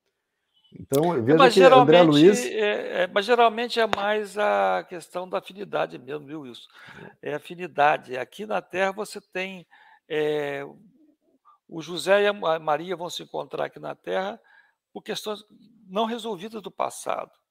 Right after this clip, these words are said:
Speaker 2: E ficaram aqui juntos. E agora, quando desencarnam, pode ser que vão estar juntos ou não. Tem o caso, por exemplo, da viuvez. A pessoa fica, um, um outro fica viúva. Aí conhece um novo parceiro.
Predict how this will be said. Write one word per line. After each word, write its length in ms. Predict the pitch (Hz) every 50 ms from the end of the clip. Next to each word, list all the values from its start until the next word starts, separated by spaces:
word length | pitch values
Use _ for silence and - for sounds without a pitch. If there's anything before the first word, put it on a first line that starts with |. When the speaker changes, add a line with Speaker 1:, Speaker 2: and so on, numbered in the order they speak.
| _ _ _ _ _ _ _ _ _ _ _ _ _ _ _
Speaker 2:
E 220 | 190 196 226 262
ficaram 360 | - - 240 - 240 220 233 226
aqui 160 | 220 240 220
juntos. 680 | 190 208 214 196 175 - - - - - - - - _ _ _ _ _ _ _ _ _ _ _ _ _ _
E 160 | - 180 190
agora, 420 | 208 208 180 175 196 214 220 233
quando 200 | 233 233 226 220 190 180
desencarnam, 800 | 175 175 151 156 170 165 - 190 190 208 226 240 240 262 254 - _
pode 200 | - 247 240 240
ser 180 | - - 220 214
que 100 | - 190
vão 120 | 165 175
estar 200 | 165 - - 185
juntos 380 | 175 160 180 226 - - - -
ou 120 | 294 285
não. 380 | - - 226 233 233 214 208 - _ _ _ _ _ _ _ _ _ _ _ _ _ _
Tem 80 | - 156
o 60 | 156
caso, 240 | - 185 208 190 -
por 60 | -
exemplo, 180 | 165 175 185 170
da 100 | 196 175
viuvez. 600 | 151 160 196 196 156 139 160 185 190 175 143 127
A 60 | 135
pessoa 400 | - - 160 135 - - 175 160 143
fica, 260 | - 165 - - 175
um, 120 | 180 175 170
um 240 | 151 156 170 170 160
outro 200 | 170 170 - -
fica 240 | - 160 - 175
viúva. 520 | 156 147 156 165 185 180 151 127 123 - - _ _ _ _ _ _ _
Aí 120 | - 175
conhece 340 | 165 - 185 190 180 - -
um 40 | 180
novo 220 | 175 180 165 170 170
parceiro. 720 | - 190 180 175 - - - 190 185 180 151 117 104 -